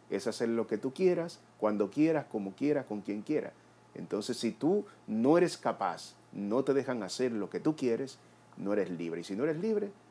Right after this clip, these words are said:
no eres feliz. Y eso es lo que nos están vendiendo tantas veces. Entonces, ya en el libro de Génesis vemos esto, cómo Dios crea a la humanidad a su imagen y semejanza. ¿Por qué? Porque Dios es familia. Dios es Padre,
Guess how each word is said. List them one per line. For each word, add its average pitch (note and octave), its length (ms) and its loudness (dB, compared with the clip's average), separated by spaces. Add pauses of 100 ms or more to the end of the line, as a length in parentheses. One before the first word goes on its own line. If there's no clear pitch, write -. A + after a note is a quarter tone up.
no G2 140 -2
eres G2 180 -2
feliz. - 380 -12 (440)
Y - 60 -4
eso G2 140 -4
es - 20 0
lo A2+ 80 0
que A2+ 100 -4
nos G#2 160 -6
están G2 240 -8
vendiendo F#2+ 320 -6
tantas F2 460 -8
veces. - 300 -12 (420)
Entonces, A2 340 2
ya C3 80 6
en C#3 80 4
el C3+ 80 4
libro C#3 160 4
de - 60 4
Génesis C3+ 400 0
vemos A#2+ 320 0
esto, E2+ 280 -10
cómo B2+ 280 0
Dios E3+ 380 0 (320)
crea D#3+ 420 2 (300)
a A2 80 6
la A2+ 100 8
humanidad A2 580 4
a A#2 100 0
su A2 140 -6
imagen A#2+ 300 -4
y A#2+ 60 -2
semejanza. F#2 680 -8
¿Por C#3 160 -4
qué? A#2 140 -4
Porque G#2+ 260 -6
Dios A#2 200 -6
es B2+ 80 -6
familia. B2+ 460 -6 (520)
Dios - 160 -6
es G#2 160 -4
Padre, F#3+ 420 2